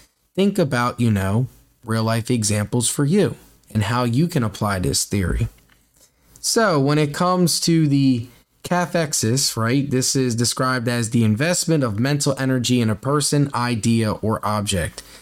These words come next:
So for me, right, think about the people that are most important to you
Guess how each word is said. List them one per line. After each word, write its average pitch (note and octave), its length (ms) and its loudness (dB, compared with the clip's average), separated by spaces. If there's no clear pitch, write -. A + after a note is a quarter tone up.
So F3 200 0
for E3 180 2
me, E3 240 4
right, B2+ 320 0
think E3+ 200 2
about E3+ 300 0
the C3+ 80 -2
people C#3+ 360 0
that B2+ 160 0
are B2 180 0
most B2+ 440 2
important A#2+ 540 0
to A2+ 100 0
you G2+ 360 2